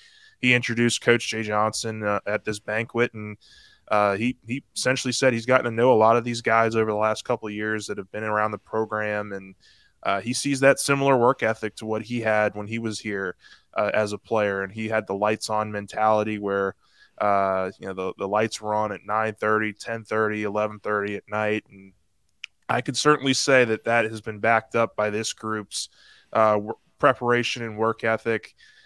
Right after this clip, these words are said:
Uh, you know, I was walking home from a basketball game not too long ago, and I heard the, the batting cages going at, like, nine thirty at night, and, uh, drove by, and there were a dozen so, or so cars, you know, in the parking lot there. And,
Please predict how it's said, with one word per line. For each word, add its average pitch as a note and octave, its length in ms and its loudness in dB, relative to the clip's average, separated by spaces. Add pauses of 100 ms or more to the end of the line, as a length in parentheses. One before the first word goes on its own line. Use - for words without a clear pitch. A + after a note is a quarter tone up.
(140)
Uh, G2+ 420 0
you G#2+ 80 -16
know, G2+ 100 -4
I G#2 120 0 (160)
was G#2 160 -10
walking G#2+ 280 0
home A2 220 -10
from G#2 140 -14
a G2+ 40 -12
basketball G#2 560 -2
game G#2+ 520 -8
not G#2 240 -6
too A#2 160 -8
long G#2+ 280 -2
ago, G#2 400 -2
and G#2 80 -2
I G2+ 80 0
heard G#2 300 -2
the, G#2 300 -2 (420)
the G2 60 -6
batting A#2 320 4
cages A#2 360 -2
going A#2 360 0
at, G#2+ 120 -6
like, G#2 200 -8
nine A2 240 -2
thirty A2 360 0
at G2+ 120 -10
night, G2+ 340 -8
and, F#2 360 -18 (440)
uh, G2 160 -2
drove A2 300 2
by, G#2+ 300 6
and G#2+ 100 -2
there G2+ 120 0
were G2+ 120 0
a F#2+ 80 -6
dozen G#2 280 0
so, G#2+ 280 -6
or G#2 100 0
so G#2+ 240 -2
cars, G#2 640 -2
you G#2+ 60 -12
know, G2+ 120 -10
in G2+ 120 -10
the G2 80 -8
parking G#2+ 400 -4
lot G#2 260 -2
there. G#2 360 2
And, F#2+ 180 -10